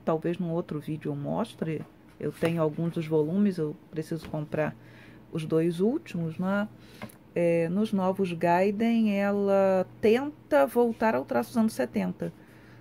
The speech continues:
Mas pra ela já é difícil, porque ela já desenha muito diferente daquilo que ela desenhava antes.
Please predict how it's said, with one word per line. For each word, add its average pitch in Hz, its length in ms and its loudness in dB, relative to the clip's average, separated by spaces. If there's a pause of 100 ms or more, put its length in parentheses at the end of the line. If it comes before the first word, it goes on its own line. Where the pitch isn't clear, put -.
(100)
Mas 220 140 -2
pra 247 100 2
ela 269 140 4
já 294 80 -4
é 302 40 -2
difícil, 349 560 -6
porque - 360 -4
ela 214 180 2
já 226 140 -2
desenha 233 520 0
muito 262 340 0
diferente 320 680 0
daquilo 202 720 0 (440)
que - 120 -2
ela 190 160 4
desenhava 180 720 -2
antes. - 520 -6